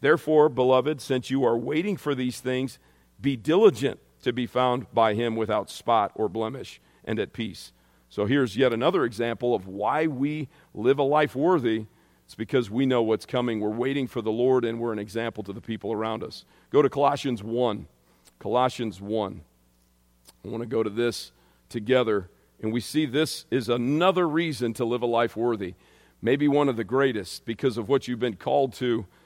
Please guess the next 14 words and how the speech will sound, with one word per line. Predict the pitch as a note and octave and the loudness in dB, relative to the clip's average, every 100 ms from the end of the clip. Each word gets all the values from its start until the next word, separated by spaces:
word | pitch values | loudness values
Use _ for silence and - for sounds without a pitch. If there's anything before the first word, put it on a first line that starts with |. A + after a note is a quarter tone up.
| _ _ | _ _
And | G#2+ | -2
I | |
love | A2 C3 A#2+ | 2 2 2
the | A2+ | 0
language | G#2+ C#3 D#3 B2 A#2+ G2 | 0 2 2 2 0 -2
that | G#2+ | -6
Paul | - A#2+ A2+ | -2 0 0
uses | A#2 A2 G#2+ - | -2 -6 -8 -4
here | A2+ G2+ | -4 -4
to | A2+ | -6
the | G#2 | -6
church | - A#2+ G#2+ | -4 -4 -6
at | - | -6
Colossae. | A#2 A2 G2+ - A2 F#2 | -2 0 -2 -4 -4 -4